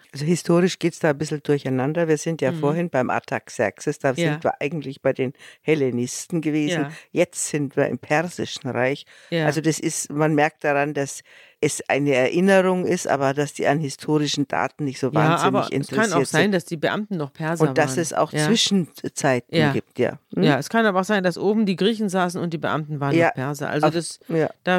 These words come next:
Speaker 2: äh, fängt jetzt die Bibel und auch meine Fußnoten sehen da keinen
Speaker 1: <laughs>
Speaker 2: Erklärungsbedarf.
Speaker 1: Der Streit geht darüber, inwieweit es historische
Speaker 2: Ja.
Speaker 1: Dokumente
Speaker 2: Also die
Speaker 1: sind.
Speaker 2: sagen, dass das relativ
Speaker 1: Hm.
Speaker 2: historisch ist.
Speaker 1: Ja,
Speaker 2: Die
Speaker 1: wie
Speaker 2: Quellen,
Speaker 1: gesagt.
Speaker 2: die ich jetzt angezapft
Speaker 1: Ja.
Speaker 2: habe heute. Und Nehemia hat auch einen Wikipedia-Eintrag.
Speaker 1: Ja, natürlich
Speaker 2: Muss ich
Speaker 1: hat
Speaker 2: auch
Speaker 1: er einen,
Speaker 2: sagen.
Speaker 1: ja,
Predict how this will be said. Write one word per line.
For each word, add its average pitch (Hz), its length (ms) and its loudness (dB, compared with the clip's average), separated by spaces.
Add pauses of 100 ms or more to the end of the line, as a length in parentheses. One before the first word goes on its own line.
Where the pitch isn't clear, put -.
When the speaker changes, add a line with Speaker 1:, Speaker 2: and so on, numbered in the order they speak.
(100)
Speaker 2:
äh, 165 140 0
fängt 170 300 -2
jetzt 156 140 -10
die 156 80 -8
Bibel 151 420 -6
und 143 140 -6
auch 151 120 -2
meine 180 220 0
Fußnoten 160 640 -4
sehen 165 380 -4
da 143 140 -2
keinen 151 480 -2
Speaker 1:
<laughs> - 20 -20
Speaker 2:
Erklärungsbedarf. 208 1120 2
Speaker 1:
Der 165 180 4
Streit 156 400 0
geht 156 240 -6
darüber, 143 380 2
inwieweit 131 520 2
es 127 120 -6
historische 123 760 -6
Speaker 2:
Ja. 117 60 2
Speaker 1:
Dokumente 117 440 0
Speaker 2:
Also 208 140 0
die 208 60 -4
Speaker 1:
sind. 302 180 2
Speaker 2:
sagen, 240 320 0
dass 220 180 -4
das - 340 -6
relativ 185 380 0
Speaker 1:
Hm. 131 120 -4
Speaker 2:
historisch 170 520 -10
ist. - 380 -14
Speaker 1:
Ja, 147 220 0 (320)
Speaker 2:
Die 190 80 -6
Speaker 1:
wie 185 80 -6
Speaker 2:
Quellen, 185 160 2
Speaker 1:
gesagt. 202 180 0
Speaker 2:
die 202 60 -6
ich 208 100 -10
jetzt 165 180 -4
angezapft 180 580 -2
Speaker 1:
Ja. 170 80 2
Speaker 2:
habe 165 200 0
heute. 160 320 0
Und 180 80 0
Nehemia 196 500 2
hat 208 140 0
auch 185 80 -2
einen 180 160 -2
Wikipedia-Eintrag. 156 880 -4
Speaker 1:
Ja, 135 140 0
natürlich 131 440 -6
Speaker 2:
Muss 165 120 -2
ich 165 120 -2
Speaker 1:
hat 143 60 2
Speaker 2:
auch - 40 2
Speaker 1:
er 117 40 0
einen, 87 100 -2
Speaker 2:
sagen. 127 240 0
Speaker 1:
ja, 135 100 -2